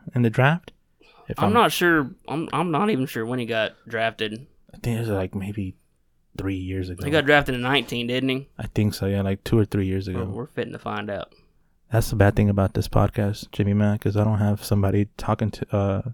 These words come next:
Speaker 1: that's able to look it up. We gotta do it while we're talking.
Speaker 2: We're fitting to find out. So, Tony Pollard
Speaker 1: When was he,
Speaker 2: is
Speaker 1: uh,
Speaker 2: twenty-four years old, and he got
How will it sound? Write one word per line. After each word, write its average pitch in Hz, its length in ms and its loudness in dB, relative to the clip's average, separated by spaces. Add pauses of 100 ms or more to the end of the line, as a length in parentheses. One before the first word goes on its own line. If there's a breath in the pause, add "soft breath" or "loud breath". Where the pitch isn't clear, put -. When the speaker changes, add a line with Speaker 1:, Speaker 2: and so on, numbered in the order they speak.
Speaker 1:
that's 101 180 0
able 104 180 6
to 98 60 6
look 101 240 4
it 101 40 4
up. 101 240 4 (300)
We 110 100 2
gotta 101 180 6
do 104 140 6
it 101 80 6
while 98 140 2
we're 101 140 2
talking. 104 360 0
Speaker 2:
We're 98 60 0
fitting 101 240 -6
to 104 80 -6
find 113 340 -4
out. 113 220 0
So, 113 400 -2 (300)
Tony 131 340 2
Pollard 113 720 2 (640)
Speaker 1:
When 110 220 6
was 104 180 6
he, 110 200 4
Speaker 2:
is 110 220 4
Speaker 1:
uh, 104 40 -8
Speaker 2:
twenty-four 139 840 4
years 139 300 2
old, 117 360 2
and 117 120 -4
he 120 300 -4
got 120 320 -2